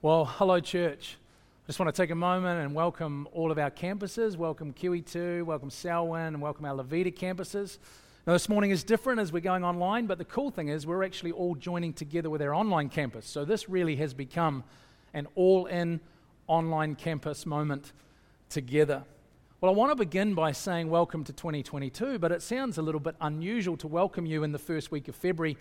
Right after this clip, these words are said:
to twenty twenty-two. However, I holidayed late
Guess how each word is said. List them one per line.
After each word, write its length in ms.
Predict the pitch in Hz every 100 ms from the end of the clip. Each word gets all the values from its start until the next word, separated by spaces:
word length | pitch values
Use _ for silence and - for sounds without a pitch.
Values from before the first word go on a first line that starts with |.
| - - - _ _
to 80 | 170
twenty 300 | - 180 160
twenty-two. 500 | - 156 143 - 202
However, 420 | 160 185 180 170 - - - _
I 100 | 165
holidayed 480 | 156 185 165 151 139
late 440 | 143 160 202 -